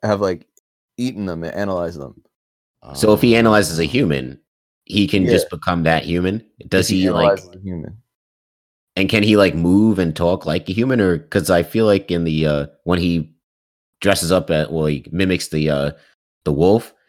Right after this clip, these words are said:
Speaker 2: he kinda
Speaker 3: Mm-hmm.
Speaker 2: just, like, stands there. He doesn't really move.
Speaker 1: No, he can move, though, but he didn't need to. 'Cause remember when he did the Black Lightning, he, like, jumped and shit.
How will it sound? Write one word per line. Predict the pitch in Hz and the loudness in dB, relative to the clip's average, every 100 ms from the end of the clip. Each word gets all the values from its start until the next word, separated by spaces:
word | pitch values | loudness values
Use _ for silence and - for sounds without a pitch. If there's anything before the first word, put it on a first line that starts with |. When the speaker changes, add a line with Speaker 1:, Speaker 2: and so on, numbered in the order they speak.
| _ | _
Speaker 2:
he | - 95 | -6 0
kinda | 107 107 | 2 2
Speaker 3:
Mm-hmm. | |
Speaker 2:
just, | 117 - | 2 0
like, | 80 | -4
stands | - - 87 95 | -4 -2 0 0
there. | 90 98 101 104 | 2 4 4 2
He | |
doesn't | 78 98 101 | 0 0 0
really | 85 | -2
move. | 69 69 95 85 76 - _ _ _ _ _ | -2 0 2 2 -2 -8 _ _ _ _ _
Speaker 1:
No, | 131 156 147 | 0 2 4
he | 190 | 2
can | - 143 180 120 | 0 2 2 2
move, | 101 98 90 | 0 -2 -4
though, | 98 98 101 - | 0 0 -2 -4
but | 104 101 | -2 0
he | 127 | 0
didn't | 127 95 | 0 0
need | 104 104 | -2 -2
to. | 92 90 - _ _ _ _ _ | -4 -4 -8 _ _ _ _ _
'Cause | - 127 | 0 2
remember | 143 147 170 | 4 4 4
when | 165 165 | 4 2
he | |
did | 156 151 | 0 0
the | 135 | 0
Black | 120 123 127 | 2 2 2
Lightning, | 135 113 87 | -2 -2 -6
he, | 101 | -4
like, | 95 82 - 92 | -4 -6 -10 -16
jumped | 92 90 87 | -8 -8 -8
and | 85 | -14
shit. | - 82 - | -12 -12 -12